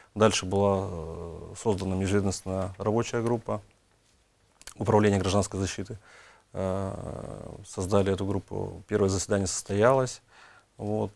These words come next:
э, где обсуждали вопрос увеличения, э, штатной численности отдельных постов пожарной охраны на селах. А, кроме этого, обеспечение, э, новым транспортом. Вот две машины сейчас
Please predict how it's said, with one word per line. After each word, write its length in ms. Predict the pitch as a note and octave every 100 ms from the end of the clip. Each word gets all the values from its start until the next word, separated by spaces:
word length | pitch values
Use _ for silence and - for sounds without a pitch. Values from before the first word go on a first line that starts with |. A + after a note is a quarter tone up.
| -
э, 120 | G2
где 180 | F#2 G2+
обсуждали 400 | G2 G2 G#2 G2+
вопрос 340 | F#2+ G#2+ F#2+
увеличения, 760 | G2 G2+ G2 - G#2 G2 F#2+ F2+ F#2 _ -
э, 240 | A2+ A2+
штатной 380 | G#2+ - G2+ G2
численности 680 | - G2+ - G2 - - G2 - - - _
отдельных 400 | G#2 F#2+ G#2+ F#2+
постов 340 | G#2 - C3
пожарной 400 | - A2 A2 G#2+
охраны 320 | G#2 - G#2 G2+
на 120 | G#2
селах. 420 | - G2+ G2 F#2 - - - _ -
А, 140 | F#2+
кроме 320 | - A2 G#2
этого, 600 | G2+ - F#2+ F#2+ F#2+ F#2+
обеспечение, 840 | F#2+ F#2+ - F#2+ G#2 G2 F#2+ F#2+ F#2
э, 500 | G2 F#2+ F#2 F2 F#2 - - - - A2+ A2+ G#2+ - - - -
новым 280 | G#2 G2+
транспортом. 720 | F#2+ B2+ B2+ A2+ A2 A2 G#2+ G#2+ - - _ _
Вот 160 | G2 F2+ -
две 300 | G2 G2 G#2
машины 340 | G2+ - G2+
сейчас 540 | F#2 - G2 F2+ -